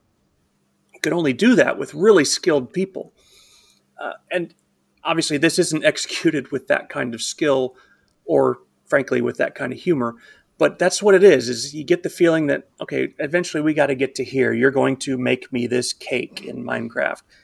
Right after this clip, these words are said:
But how they get there, they just, they just kinda meander along and just have fun. And he's, yeah, he's attracted quite an audience with that.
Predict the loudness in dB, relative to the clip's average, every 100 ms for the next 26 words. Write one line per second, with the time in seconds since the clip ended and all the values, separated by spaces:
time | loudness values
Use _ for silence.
0 | _ _ -2 4 4 4 2 0 0 0
1 | 0 0 -4 -4 -8 -10 -18 _ _ _
2 | -14 -12 -10 -10 -6 -4 -2 -2 -2 -2
3 | -2 -2 -4 -4 -6 -8 -8 -4 -4 -4
4 | -6 -6 -6 -12 _ _ _ _ _ _
5 | _ -6 -4 -4 -6 -6 -6 -8 -6 -4
6 | -4 -6 -10 -6 -4 -4 -8 -10 _ _
7 | _ _ 2 4 4 0 0 -4 -8 -10
8 | -8 -10